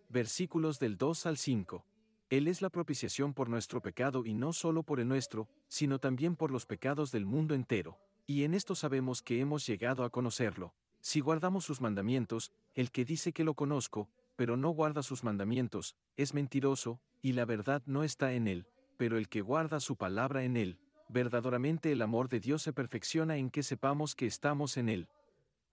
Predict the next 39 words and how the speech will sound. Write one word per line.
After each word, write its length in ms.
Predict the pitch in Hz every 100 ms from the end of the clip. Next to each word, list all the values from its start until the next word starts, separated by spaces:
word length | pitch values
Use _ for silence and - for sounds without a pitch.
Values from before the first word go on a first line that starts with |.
| _ _ -
Capítulo 580 | 113 156 170 165 156 127
dos, 380 | 127 151 - _ _ _
versículo 680 | - 110 - 170 156 160 147
once. 460 | 120 104 90 92 - _ _ -
El 160 | 127
que 140 | - 160
odia 220 | 196 202
a 20 |
su 140 | - 143
hermano 340 | 117 117 107
está 180 | 101 117
en 120 | 113
tinieblas 500 | 104 98 113 110 -
y 60 | 120
camina 340 | 95 110 127
en 120 | 113
tinieblas 520 | 104 101 135 127 131 -
y 100 | 123
no 160 | 160
sabe 280 | 180 170 160
a 40 |
dónde 240 | 147 143 135
va, 260 | 135 135 - _ _
porque 240 | - 139 147
las 180 | 139 -
tinieblas 460 | 151 170 170 160
le 120 | 139
han 100 | 139
cegado 360 | 151 120 135 143
los 200 | 139 -
ojos, 380 | 135 - 98 - _ -
eso 300 | 156 - 139
no 180 | 127 135
lo 100 | 135
sabe. 400 | - 101 90 80 _ _ _ _ _ _ _ _ -
Él 300 | 104 98 101
no 140 | 131
lo 160 | 165 160
sabe. 440 | 127 104 92 90